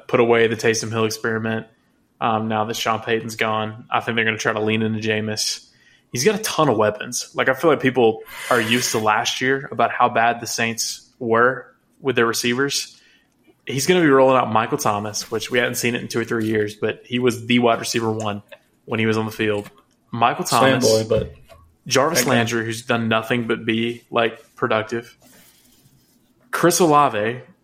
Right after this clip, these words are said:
Speaker 1: was their, what, eleventh pick that they traded up for. So they, like, obviously believe in the rookie, heard good things from him. Um, and then Alvin Kamara looks like he's still gonna play even after he, like,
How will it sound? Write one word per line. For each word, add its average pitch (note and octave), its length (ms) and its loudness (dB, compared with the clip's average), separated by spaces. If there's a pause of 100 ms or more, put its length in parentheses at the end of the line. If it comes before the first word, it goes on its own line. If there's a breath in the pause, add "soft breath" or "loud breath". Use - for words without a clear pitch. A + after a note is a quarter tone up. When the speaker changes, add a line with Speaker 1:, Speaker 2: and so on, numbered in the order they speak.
(200)
Speaker 1:
was G#2+ 200 -2
their, G#2+ 300 2
what, A2 220 0
eleventh A2 540 -2
pick C#3 440 -6 (220)
that B2 160 -2
they A#2 100 4
traded B2 380 2
up A#2+ 140 2
for. D#3+ 460 -2
So - 180 2
they, A2+ 260 4
like, A2 400 0
obviously C3+ 380 0
believe B2 260 0
in B2 80 -2
the A#2 80 0
rookie, A2+ 340 -2
heard B2 240 0
good B2 160 0
things A#2 220 -6
from A#2 240 -2
him. A2+ 240 -10 (540)
Um, A2+ 520 0
and C3 220 0
then B2+ 100 4
Alvin C3 280 2
Kamara A#2 580 0
looks A#2 260 0
like A2 120 -4
he's A2+ 160 -6
still A2+ 180 0
gonna A2 160 -4
play G#2+ 380 -2
even A2+ 320 -6
after A2 420 -2
he, A2 380 -4 (420)
like, A2 240 2